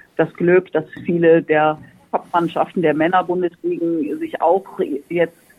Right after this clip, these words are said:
quasi dafür interessiert haben, beziehungsweise auch gesagt haben, wir müssen den Frauenfußball genauso unterstützen, so wie Bayern München oder Wolfsburg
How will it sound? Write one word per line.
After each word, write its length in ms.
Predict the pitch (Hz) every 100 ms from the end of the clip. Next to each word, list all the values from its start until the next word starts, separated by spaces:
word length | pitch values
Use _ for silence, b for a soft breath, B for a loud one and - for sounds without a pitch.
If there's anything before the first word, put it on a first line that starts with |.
| b b _
quasi 460 | 160 151 156 156 151
dafür 720 | 147 156 - 165 165 170 -
interessiert 720 | 190 175 180 175 233 233 233
haben, 320 | 202 190 196
beziehungsweise 580 | 185 - 170 175 160 -
auch 100 | 160
gesagt 360 | 165 156 180 202
haben, 340 | 170 165 160
wir 140 | 170
müssen 360 | 165 170 180 180
den 180 | 165 160
Frauenfußball 680 | - 160 170 170 165 - 156
genauso 400 | 160 160 175 175
unterstützen, 540 | 170 156 170 - 165
so 100 | 156
wie 80 | 151
Bayern 300 | 139 156 156
München 340 | 170 226 156
oder 220 | 139 151
Wolfsburg 560 | 143 156 - - 156